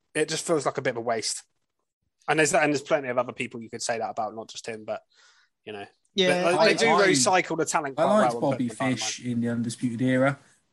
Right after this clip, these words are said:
Speaker 3: but if you said to me when he, when he sort of went from W W E, "You're never gonna see Bobby Fish again on T V,"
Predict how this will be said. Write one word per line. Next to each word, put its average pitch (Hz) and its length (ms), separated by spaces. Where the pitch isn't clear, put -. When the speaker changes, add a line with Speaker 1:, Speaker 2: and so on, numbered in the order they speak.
Speaker 3:
but 135 180
if 139 140
you 185 120
said 143 340
to - 100
me 127 500
when 123 160
he, 113 300
when 117 160
he 110 80
sort 107 180
of 107 140
went 110 180
from 110 120
W 107 200
W 110 180
E, 110 60
"You're 107 160
never 110 220
gonna 107 160
see 107 200
Bobby 107 260
Fish 104 220
again 107 240
on 98 120
T 107 240
V," 104 340